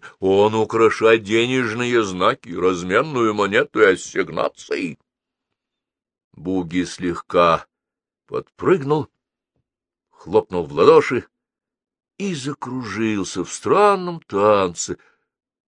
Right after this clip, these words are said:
под одному ему слышимую чудовищную музыку. «Короче, мой мальчик,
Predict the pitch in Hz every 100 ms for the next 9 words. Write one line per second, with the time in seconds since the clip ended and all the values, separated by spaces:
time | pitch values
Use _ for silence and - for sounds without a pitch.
0 | _ _ _ - 82 80 78 85 87 87
1 | 82 82 - 85 82 - 82 80 78 -
2 | - 78 78 78 78 - - 80 78 78
3 | 76 - 92 _ _ _ _ _ _ _
4 | _ _ _ _ _ - - - 214 170
5 | - - 117 101 95 73 - - - -